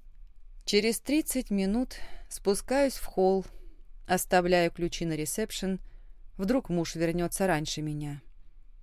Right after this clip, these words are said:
Он не должен нервничать, бегая в поисках ключей.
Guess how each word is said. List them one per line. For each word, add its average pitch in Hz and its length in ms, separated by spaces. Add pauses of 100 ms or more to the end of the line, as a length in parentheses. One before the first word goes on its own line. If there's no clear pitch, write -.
(200)
Он 202 200
не 196 120
должен 185 500
нервничать, 160 720 (220)
бегая 160 500
в - 80
поисках 151 520
ключей. 139 520